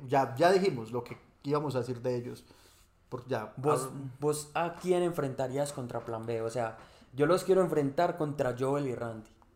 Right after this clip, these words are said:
Speaker 1: Sí, yo creo que es por etapas. O sea, como el primer Plan B de hace muchos años se enfrentaría a Pamea Baby Rasta y Gringo por estilo.
Speaker 2: Sí, sí.
Speaker 1: Porque es como la misma fórmula.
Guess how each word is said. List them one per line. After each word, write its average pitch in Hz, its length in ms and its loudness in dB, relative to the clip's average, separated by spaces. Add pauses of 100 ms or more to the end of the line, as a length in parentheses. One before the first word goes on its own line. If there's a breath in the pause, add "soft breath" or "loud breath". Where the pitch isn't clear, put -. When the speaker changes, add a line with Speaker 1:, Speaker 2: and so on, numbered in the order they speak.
(160)
Speaker 1:
Sí, 190 280 -2
yo 170 140 4
creo 226 160 6
que 220 80 2
es 185 80 0
por 220 180 6
etapas. 147 720 4 (380 soft breath)
O - 60 -20
sea, 165 160 10
como 175 180 4
el 170 100 6
primer 185 480 0
Plan 226 260 2
B 233 120 2
de 226 80 6
hace 220 160 0
muchos 220 280 -4
años 220 200 -2
se 208 60 -2
enfrentaría 160 440 0
a - 60 -6
Pamea 151 260 2
Baby 170 260 2
Rasta 135 280 -2
y 131 40 -4
Gringo 139 520 -2
por 151 140 2
estilo. 185 540 -2 (680 soft breath)
Speaker 2:
Sí, 120 280 -6
sí. 113 200 -8 (160)
Speaker 1:
Porque 147 220 0
es 147 100 0
como 175 220 4
la 147 100 8
misma 143 360 4
fórmula. 208 800 2